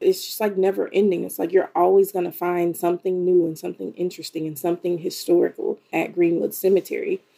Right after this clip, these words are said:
There's one descendant, um, that I've interviewed, and her family was originally, or one side of her family was originally from, um, Illinois. So they were in East Saint Louis, and they were sadly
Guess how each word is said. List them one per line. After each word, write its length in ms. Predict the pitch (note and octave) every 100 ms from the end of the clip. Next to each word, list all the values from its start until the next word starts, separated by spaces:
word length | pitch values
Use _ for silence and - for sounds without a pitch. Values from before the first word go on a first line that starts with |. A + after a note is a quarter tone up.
| _ _
There's 340 | F3 F3+ F3
one 380 | F3 D#3+ E3+ F3+
descendant, 720 | G3+ G3+ F3 D#3+ D#3+ E3 -
um, 340 | - E3 D#3+ E3
that 140 | E3
I've 200 | E3 E3+
interviewed, 840 | - E3 E3+ D#3 - - - G3 - _
and 800 | E3 E3 D#3+ D#3+ E3 E3+ - - _ _ E3
her 280 | F#3 G3+
family 500 | A3 F3 F3 F3 E3+
was 220 | - E3+ E3
originally, 720 | E3 E3+ F3 E3+ E3 E3+ -
or 80 | E3
one 240 | E3 E3+
side 160 | D#3+ C#3
of 80 |
her 80 | -
family 280 | - E3 E3
was 200 | D#3+ D#3
originally 480 | D#3+ E3 E3+ E3 E3+
from, 480 | - E3+ E3 E3+ F3 _ _ _ _
um, 180 | E3+ E3
Illinois. 580 | E3 F#3 B3+ G#4 - E3
So 200 | - F3+
they 400 | E3 F3+ F#3 F#3
were 380 | F#3 E3+ F3 F3
in 260 | F3 E3+ -
East 220 | F3 -
Saint 200 | G#3+ -
Louis, 440 | F#3+ F3 G3 - -
and 400 | E3 E3+ E3 E3 - _ _ _ _
they 360 | E3+ E3+ E3+
were 420 | E3+ E3+ E3 D#3+ -
sadly 560 | - E3+ F3 F#3 -